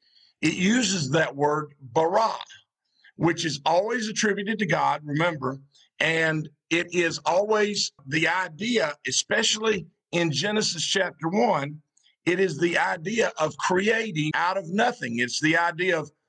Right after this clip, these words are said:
of God making this thing bara out of what was not before. And I can't say, I can't say n-, not necessarily out of nothing, but what I can say is that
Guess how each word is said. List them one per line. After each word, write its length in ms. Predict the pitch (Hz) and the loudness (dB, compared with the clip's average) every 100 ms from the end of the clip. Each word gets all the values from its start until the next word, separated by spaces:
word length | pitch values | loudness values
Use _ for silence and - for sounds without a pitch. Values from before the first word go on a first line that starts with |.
| _ | _
of 200 | 135 123 | -4 -2
God 320 | 160 175 185 156 | 0 2 0 0
making 560 | 165 214 208 220 185 | 0 -2 -2 -2 2
this 260 | 175 180 - | 2 0 2
thing 420 | 190 175 170 143 - _ | 2 2 -2 -8 -12 _
bara 680 | 120 151 160 202 180 143 131 _ _ _ | -2 2 2 2 2 0 -4 _ _ _
out 200 | 147 160 | -2 -2
of 120 | 156 131 | -4 0
what 280 | 185 185 | 2 2
was 260 | 151 165 135 | 0 -2 0
not 280 | 165 190 190 156 | 2 2 0 -2
before. 600 | 151 - 180 139 104 - _ - - - | -4 2 0 0 -4 -10 _ -20 -6 -2
And 320 | 160 156 147 | 0 0 -2
I 140 | 123 | -4
can't 300 | 143 247 269 | -4 -8 -4
say, 320 | - 220 185 175 | 0 0 -2 -2
I 80 | - | -4
can't 300 | - 214 214 | -2 -2 0
say 280 | 202 170 160 | 0 0 -4
n-, 180 | 147 156 151 | -4 -4 0
not 260 | 156 156 156 | 0 0 -4
necessarily 760 | 147 160 151 143 156 151 139 - | -2 -2 0 0 2 2 0 0
out 200 | 127 147 | -2 -4
of 60 | 123 | -4
nothing, 520 | 139 175 170 117 104 - - - - | -2 -2 -2 -8 -8 -16 -20 -20 -4
but 200 | 143 165 | -2 2
what 140 | 185 | 2
I 80 | 170 | 0
can 380 | 160 240 262 226 | -2 -4 -2 -2
say 400 | - 143 127 131 - _ - | 0 0 0 -4 -10 _ 0
is 260 | 160 156 151 | 0 0 -2
that 260 | 165 151 | 0 0